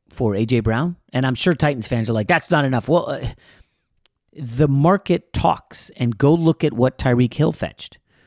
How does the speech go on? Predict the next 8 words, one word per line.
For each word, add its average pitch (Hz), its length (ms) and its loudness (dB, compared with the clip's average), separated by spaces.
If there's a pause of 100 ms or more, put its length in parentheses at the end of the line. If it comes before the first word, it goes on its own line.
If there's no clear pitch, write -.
(220)
One 120 300 0
first - 480 -6 (880)
and 117 160 -2
a 104 60 -2
bunch 120 200 0
of 113 80 -4
other 113 160 0
picks. - 380 -16